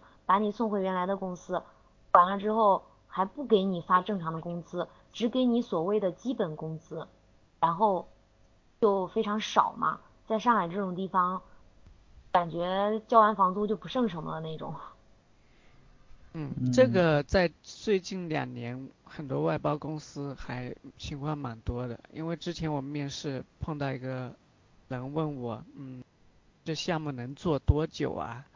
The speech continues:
Speaker 2: 呃，呃，做完这项目后面还有项目吗？”当时我不知道，我没意识到，我不知道这是什么情况，因为我们这边项目一直有，还怕没人做呢。后面我才发现，哦，有很多公司他做的项目，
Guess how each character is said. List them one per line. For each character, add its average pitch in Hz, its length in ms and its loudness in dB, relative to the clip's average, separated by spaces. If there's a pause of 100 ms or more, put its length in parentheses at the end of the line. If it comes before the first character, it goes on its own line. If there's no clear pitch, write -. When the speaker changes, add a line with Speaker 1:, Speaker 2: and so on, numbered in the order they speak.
(340)
Speaker 2:
呃， 117 600 -8 (120)
呃， - 200 -12
做 175 100 0
完 147 140 0
这 160 120 -6
项 160 240 -4
目 160 100 -6
后 165 180 -8
面 156 180 -6
还 135 180 -8
有 151 120 -2
项 156 260 -6
目 151 140 -8
吗？” 135 280 -8 (420)
当 180 140 -2
时 165 140 -4
我 120 120 -4
不 - 160 -4
知 - 140 -14
道， 151 160 -2
我 - 100 -8
没 120 180 -10
意 156 160 -10
识 135 200 -12
到， 123 320 -10
我 117 200 -10
不 127 120 -8
知 170 80 -4
道 156 120 0
这 156 120 -8
是 147 140 -6
什 127 180 -10
么 131 100 -8
情 123 240 -10
况， 143 240 -6
因 165 140 -10
为 185 60 -4
我 131 180 -4
们 123 120 -10
这 175 140 -4
边 156 160 -4
项 165 220 -4
目 165 100 -6
一 165 80 -6
直 151 180 -6
有， 143 220 -4 (220)
还 - 120 -8
怕 185 220 0
没 - 640 -10
人 170 180 -2
做 156 240 -2
呢。 131 80 -8 (500)
后 226 120 4
面 208 180 2
我 151 80 6
才 151 140 2
发 160 240 2
现， 156 160 0
哦， 170 240 6
有 165 100 4
很 165 200 0
多 147 160 0
公 175 180 -6
司 180 340 -8
他 175 280 -6
做 180 240 -2
的 135 80 -4
项 156 280 -8
目， 139 360 -10